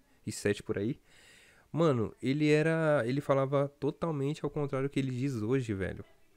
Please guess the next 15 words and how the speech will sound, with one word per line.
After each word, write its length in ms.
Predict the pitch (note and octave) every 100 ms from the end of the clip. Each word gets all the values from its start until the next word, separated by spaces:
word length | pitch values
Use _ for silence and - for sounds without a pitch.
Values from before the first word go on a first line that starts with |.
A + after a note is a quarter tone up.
| -
Ele 160 | G#2+
era 160 | A2 A#2
totalmente 600 | - B2 - D#3 C#3+ C#3+
ao 60 | D3
contrário. 600 | D3+ D3 A2+ A#2+ A#2+ F#2 _ _ _ - - - - _ -
Hoje 220 | A2 A#2
ele, 300 | C3 C3+ B2+
ele 120 | B2
só 180 | C3 B2 -
visa 300 | A#2 A#2+ C3+
o 40 |
quê? 220 | C#3 B2 G#2+
Visa 280 | G#2+ A2+
dinheiro, 540 | A2+ A#2+ B2 A#2 C#3+ D#3
views, 760 | A2+ A2+ D3+ F#3 F#3 - -